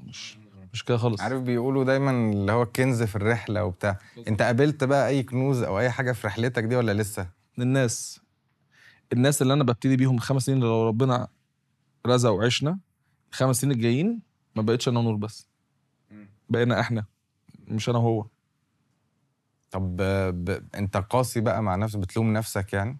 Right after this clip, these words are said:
Speaker 1: مم. عنيف جدًا على نفسي وعلى ال-، في ناس بيبقى عندهم مشاكل أعلى مننا بكتير وفي أوضاع أضعف مننا بكتير و-،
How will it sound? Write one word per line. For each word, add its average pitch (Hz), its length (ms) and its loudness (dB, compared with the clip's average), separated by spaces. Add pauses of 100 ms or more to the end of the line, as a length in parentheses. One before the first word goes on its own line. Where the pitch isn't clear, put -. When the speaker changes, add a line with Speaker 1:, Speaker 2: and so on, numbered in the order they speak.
Speaker 1:
مم. 117 140 -14 (320)
عنيف 139 260 2
جدًا 135 580 4
على 117 460 0
نفسي 165 300 0
وعلى 139 340 6
ال-، 113 880 0 (1500)
في 147 100 2
ناس 170 260 2
بيبقى 117 260 4
عندهم 123 200 2
مشاكل 139 280 0
أعلى 135 180 4
مننا 123 260 2
بكتير 135 540 -4 (180)
وفي 113 200 -6
أوضاع 113 460 0 (220)
أضعف 117 340 0
مننا 123 120 0
بكتير 131 360 -2
و-، 120 120 -4